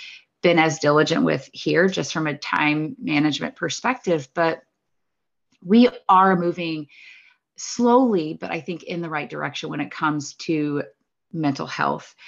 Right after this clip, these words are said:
you know? And so my encouragement for anybody is, you know, you're never gonna regret getting help. You'll never regret opening up to your partner,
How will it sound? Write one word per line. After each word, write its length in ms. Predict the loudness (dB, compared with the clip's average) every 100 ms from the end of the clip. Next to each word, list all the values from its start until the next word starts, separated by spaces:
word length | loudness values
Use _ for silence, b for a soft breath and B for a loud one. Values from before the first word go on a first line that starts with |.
| B B B
you 120 | 0
know? 160 | 2 2
And 220 | 0 -2
so 160 | 0 2
my 160 | 4
encouragement 640 | 2 2 2 2 2 -2 -2
for 160 | -4
anybody 520 | -2 -2 0 0 0 -2
is, 260 | -4 -10
you 140 | -10 -6
know, 200 | -6 -10 _ _ _ _ _ _ _ -10
you're 280 | -2 4
never 420 | 6 6 6 4 2
gonna 240 | 0 -2
regret 440 | -4 -4 -4 -4
getting 240 | -4 -4 -4
help. 360 | -4 -6 -10 _ _ -4
You'll 160 | 0
never 360 | 2 2 2 2
regret 440 | 2 0 0 -2 -4
opening 460 | -6 -4 -4 -4
up 200 | -4 -6
to 120 | -6 -8
your 60 |
partner, 500 | -2 -4 -2 -6 -8